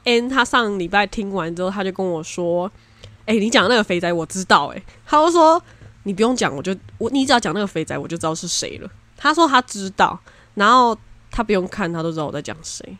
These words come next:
然后我就说：“哼，难道你也有用过？”<laughs> 然后就说：“没有啦，怎么可能？”然后他，反正他也没有一个很结论性跟我讲说为什么大家都会这么认为。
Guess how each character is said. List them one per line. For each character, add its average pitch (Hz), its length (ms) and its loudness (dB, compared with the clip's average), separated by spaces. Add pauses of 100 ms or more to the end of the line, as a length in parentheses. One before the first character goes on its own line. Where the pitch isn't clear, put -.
(140)
然 214 140 -4
后 240 80 0
我 226 40 -2
就 202 120 -2
说 202 360 -4 (220)
：“哼， 180 160 -8 (520)
难 175 140 -6
道 202 200 -2
你 185 180 -4
也 - 40 -2
有 170 300 -2 (100)
用 190 180 -6
过？” 185 240 -4 (120)
<laughs> - 40 -20
然 247 180 4
后 302 140 6
就 330 160 2
说 403 100 4 (640)
：“没 359 120 2 (180)
有 370 80 4
啦， 330 180 10
怎 320 80 8
么 349 80 4
可 240 240 8
能？” 214 480 2 (220)
然 - 100 0
后 311 180 2
他， 277 120 -4
反 190 200 -6
正 254 200 -2 (220)
他 320 220 4
也 233 80 2
没 202 160 0
有 190 260 4 (140)
一 208 120 -6
个 175 340 -2
很 160 220 -8
结 170 260 -4
论 214 200 0
性 190 320 -4
跟 180 140 -4
我 170 100 -2
讲 156 220 -8
说 175 240 -10
为 262 160 -4
什 185 100 -10
么 151 80 -10
大 180 140 -6
家 175 100 -6
都 160 140 -6
会 175 80 -6
这 170 80 -12
么 170 140 -10
认 170 200 -8 (100)
为。 - 200 -16